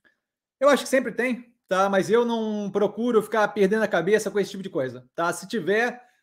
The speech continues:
podem ser oferecidas pra galera que tava ali, pode, pode ter uma segunda rodada pra oferecer pra quem quiser além dos quarenta e nove por cento, então é possível que sim, tá? Mas esse tipo de coisa não tem como prever,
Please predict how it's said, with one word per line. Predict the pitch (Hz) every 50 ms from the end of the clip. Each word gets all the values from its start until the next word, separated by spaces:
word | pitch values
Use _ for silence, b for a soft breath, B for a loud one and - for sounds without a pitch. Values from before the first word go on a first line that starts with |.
| b b b _ _
podem | - 233 247 233 233 214
ser | 190 - 220 220 220 214
oferecidas | 185 - 196 202 196 175 - - 220 247 254 226 180 170 -
pra | - 196 202 202
galera | 202 196 185 190 190 208 196 175 156 147
que | - 165 170 160 156 156 151 151 147 147 143 143 143 143 139 139 135 131 131 127 120 113 113 104 101 98 _ _ _ _ _ _ _ _ _ _ _ _ _ _ _ _ _ _ - - -
tava | 202 208 208 165 196
ali, | 185 175 175 165 156 143 131 131 123 117 -
pode, | - 196 208 196
pode | 202 220 214 -
ter | 240
uma | 220 196
segunda | 202 - 190 190 254 240 220
rodada | 165 185 175 180 180 185 175 -
pra | 185 180
oferecer | 175 156 190 175 156 - - 196 180 - - _ _ _ _ _ _ _ _ _ _
pra | - 190 185
quem | 190 - 208 214 208 202 196 190 185 175 170 156 147 143 139
quiser | - 185 160 - 214 208 196
além | 185 180 196 214 214 190
dos | 185 -
quarenta | - 202 190 185 185 175
e | 175
nove | 175 160 - -
por | 214 185 -
cento, | - 277 294 285 269 - 233 220 208 202 202 196 190 185 180 175 175 170 165 156 156
então | 160 190 226
é | 226
possível | 226 226 214 196 - 240 233 220 208
que | -
sim, | - 127 107 110
tá? | _ 165 170 180
Mas | 180 180 160
esse | 196 220 214
tipo | - 220 214
de | 190
coisa | - 240 226 -
não | 226 190
tem | 226
como | 226 226 190
prever, | 214 196 170 151 220 240 - -